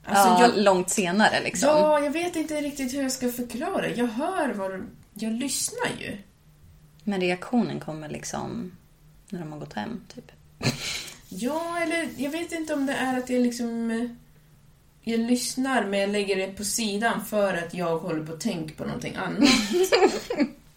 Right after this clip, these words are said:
Speaker 1: Eller jag, jag vet inte vad det är, men jag vet att jag, ja, jag avslutar folks meningar i mitt huvud, och ibland så gör jag det ut också.
Speaker 2: Mm.
Speaker 1: Det är inget bra. Och att jag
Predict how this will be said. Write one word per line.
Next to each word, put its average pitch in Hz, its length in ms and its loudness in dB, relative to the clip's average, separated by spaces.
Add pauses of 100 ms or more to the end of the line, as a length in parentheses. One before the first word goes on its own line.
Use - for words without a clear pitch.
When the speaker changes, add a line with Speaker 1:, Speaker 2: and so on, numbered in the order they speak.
(760)
Speaker 1:
Eller 202 160 4
jag, 214 240 2
jag 247 120 8
vet 302 300 4
inte 202 160 2
vad 208 260 4
det 131 60 -2
är, 143 220 2
men 180 160 0
jag 220 120 0
vet 262 300 0
att - 160 -6
jag, 170 340 0
ja, 214 340 2
jag 196 380 0 (220)
avslutar 220 460 -2
folks 170 300 -4
meningar 147 480 -4 (180)
i 175 140 -4
mitt 151 240 -6
huvud, 143 240 -4 (120)
och 180 60 -8
ibland 175 280 0
så 143 100 -4
gör 143 260 -2
jag - 140 -4
det 135 160 -8 (480)
ut 151 360 -8
också. - 340 -8 (240)
Speaker 2:
Mm. 175 340 -6 (720)
Speaker 1:
Det - 220 -8
är 156 40 2
inget - 260 -4
bra. - 260 -10 (840)
Och 175 260 -6
att - 220 -8
jag 139 380 -6